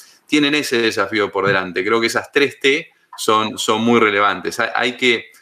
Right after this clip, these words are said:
eh, repensar también estos proyectos, primero desde donde dijimos, es decir, generando las posibilidades de inversión, pero luego que esa inversión esté vinculada con una, con una política, si vos querés,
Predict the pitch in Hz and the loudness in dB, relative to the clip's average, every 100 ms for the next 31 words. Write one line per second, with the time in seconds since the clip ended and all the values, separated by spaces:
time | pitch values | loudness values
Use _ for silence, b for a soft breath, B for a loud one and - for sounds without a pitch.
0 | b - 101 98 101 113 127 123 117 110 | b -4 0 0 -2 0 0 0 -2 0
1 | 143 135 117 127 120 113 113 107 160 160 | -2 0 0 0 -2 -4 -2 -2 0 0
2 | 127 - 120 123 180 190 127 104 104 104 | 0 0 0 0 2 2 4 4 2 2
3 | 101 98 117 98 92 104 98 117 - 107 | 0 0 -2 -2 -2 0 0 0 -2 -2
4 | 113 127 139 135 131 - B B - - | 0 0 0 0 0 -4 B B -6 -2
5 | 101 107 107 117 101 98 92 - - 95 | -2 2 2 0 -4 -4 -4 -2 -2 -2
6 | 82 82 _ b b b - 110 135 190 | -4 -12 _ b b b 0 2 4 4
7 | 160 123 123 127 107 104 101 135 139 156 | 2 0 -2 -4 -2 -4 -2 -2 -2 -4
8 | - - 120 120 113 104 104 127 135 104 | -10 -2 0 0 -2 0 2 2 2 0
9 | 98 110 104 98 87 - 98 107 110 98 | -2 2 2 2 0 -4 -4 0 0 0
10 | 92 - - _ b b - 113 135 143 | 0 -4 -8 _ b b 2 4 2 0
11 | 127 117 101 107 104 113 117 135 - | -2 -2 -2 -4 -2 0 0 0 -6